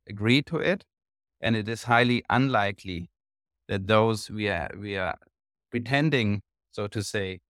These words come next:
to criticize, that they will simply ig-, ignore it or not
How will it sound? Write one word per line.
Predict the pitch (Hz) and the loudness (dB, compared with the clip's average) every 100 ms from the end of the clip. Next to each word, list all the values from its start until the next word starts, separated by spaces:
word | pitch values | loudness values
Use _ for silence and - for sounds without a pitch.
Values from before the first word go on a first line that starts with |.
| _ _ _ | _ _ _
to | 107 | -8
criticize, | 107 117 107 120 - 117 123 160 - _ _ - | -4 -2 -2 -4 -4 -4 -2 -6 -12 _ _ -2
that | 107 | 0
they | 113 110 | 2 2
will | 104 107 | 4 2
simply | - 107 107 107 95 - | 2 -2 -2 -2 -2 -4
ig-, | 98 - | -8 -10
ignore | 101 - 95 95 | -12 -8 -6 -6
it | 90 82 | -6 -6
or | 90 | -4
not | 92 101 | -4 -4